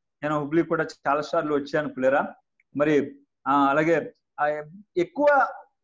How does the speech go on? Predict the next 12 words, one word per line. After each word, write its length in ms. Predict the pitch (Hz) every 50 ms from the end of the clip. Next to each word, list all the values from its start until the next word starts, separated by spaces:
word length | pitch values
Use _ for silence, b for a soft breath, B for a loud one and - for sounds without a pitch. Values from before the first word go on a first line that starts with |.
| _ - 202
పిల్లరా 540 | 233 214 190 180 - 208 240 233 214 180 - - - _ _ _ _ -
మంచిగా 560 | 170 208 262 247 - - - 262 254 262 233
సంఘం 520 | 190 - - 226 202 208 226 233 214 175 - -
పరిచర్య 300 | 170 175 - 214 208 202
జరుగుతుంది 520 | 160 175 175 190 208 202 208 202 202 196
అనుకున్నప్పుడు 680 | 180 180 180 185 175 175 170 - 175 165 147 139 - - _ _ _ _ _ _ - 139
అక్కడ 200 | 151 156 214 202
చీలికలు 560 | 180 - - - 311 339 359 349 349 320 285
వస్తా 280 | 240 - - - 170
ఉన్నాయి. 260 | 143 131 117 110 - - _ _ -
ఎవరి 220 | 180 247 294 294 277 269
పాపమో, 460 | 254 247 247 233 214 196 160 123